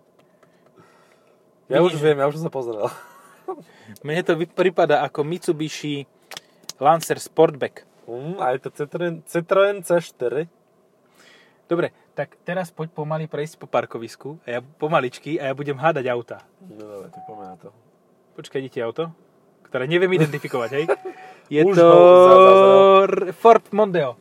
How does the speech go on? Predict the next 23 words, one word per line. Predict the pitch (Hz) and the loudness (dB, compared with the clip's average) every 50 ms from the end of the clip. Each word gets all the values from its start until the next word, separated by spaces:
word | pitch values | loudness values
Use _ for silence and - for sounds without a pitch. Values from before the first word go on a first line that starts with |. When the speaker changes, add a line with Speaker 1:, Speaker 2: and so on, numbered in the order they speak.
| _ _ | _ _
Speaker 2:
Nie, | 165 156 139 120 | -12 -12 -12 -8
to | 117 156 151 - - - | -8 -8 -8 -8 -10 -10
bola | 147 160 160 160 | -2 0 0 0
oktávka. | 156 - 151 143 135 - 135 123 - - - - 117 - _ _ - _ _ _ _ _ | 0 0 -4 -4 -4 -4 -8 -10 -10 -16 -16 -16 -18 -18 _ _ -20 _ _ _ _ _
Speaker 1:
<laughs> | _ _ _ _ _ _ - - - - - - - - _ _ | _ _ _ _ _ _ -20 -20 -20 -20 -20 -20 -20 -20 _ _
Speaker 2:
Toto | - - - 190 | -4 0 2 2
za | 165 175 | 2 4
nami | 175 175 180 180 180 | 2 2 2 2 2
je | 175 151 | 4 4
Veloster. | 180 180 170 156 - - - 117 113 - _ _ _ _ _ _ _ _ _ _ | 6 4 4 4 2 -4 -10 -12 -12 -14 _ _ _ _ _ _ _ _ _ _
Speaker 1:
Počkaj, | - - - _ - - - 135 131 | -20 -20 -20 _ -20 -20 -16 -4 -2
Speaker 2:
Podľa | 165 175 196 190 | 0 0 0 0
mňa | 190 190 | 2 0
je | 175 | 0
Speaker 1:
tak | 175 | 0
Speaker 2:
to | 175 147 | 0 2
Veloster, | 165 170 151 135 - - - 117 | 2 2 2 2 -2 -6 -12 -14
to, | - _ 127 | -12 _ -14
čo | - - 135 | -10 -10 -6
za | 120 131 | -6 -6
nami | 123 120 117 110 | -8 -8 -12 -14
je. | 104 - | -10 -10
Počkaj. | 151 143 - - 117 110 | -12 -12 -10 -14 -14 -16